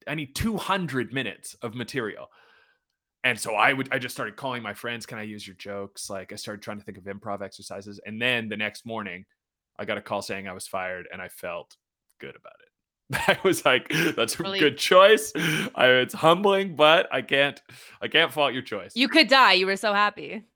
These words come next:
Speaker 1: I could die. I was so happy I was being fired from the spelling bee. Um, man,
Speaker 2: I did
Speaker 1: I
Speaker 2: wanna
Speaker 1: wish I
Speaker 2: get,
Speaker 1: could
Speaker 2: I'm glad, 'cause I did wanna get your worst bomb story too. Um,
Speaker 1: Oh, you got it. That's probably not my worst one. My b-, my worst one is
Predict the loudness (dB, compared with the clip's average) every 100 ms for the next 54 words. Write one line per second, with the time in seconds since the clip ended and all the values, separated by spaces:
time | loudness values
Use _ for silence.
0 | _ -8 -8 -6 0 2 2 -4 -8 -8
1 | -8 -6 -8 -8 -10 -10 -12 -16 -18 -18
2 | -18 -18 -20 -20 -20 -20 -20 -20 -20 -20
3 | _ _ _ _ _ _ -8 -6 -6 -10
4 | -16 _ _ _ _ _ _ -18 -8 -6
5 | -4 -2 0 0 0 0 -2 0 2 2
6 | 0 -4 -4 -4 -6 -6 -8 -8 -8 -8
7 | -12 _ -10 -10 -14 -14 -14 -12 -14 -12
8 | -16 _ -6 -4 -4 -6 -10 -12 -16 -10
9 | -6 -6 -6 -12 _ _ _ -12 -6 0
10 | 0 0 -6 -10 -14 -16 -18 -20 -20 _
11 | -6 -2 0 0 0 -2 -2 -4 -4 -10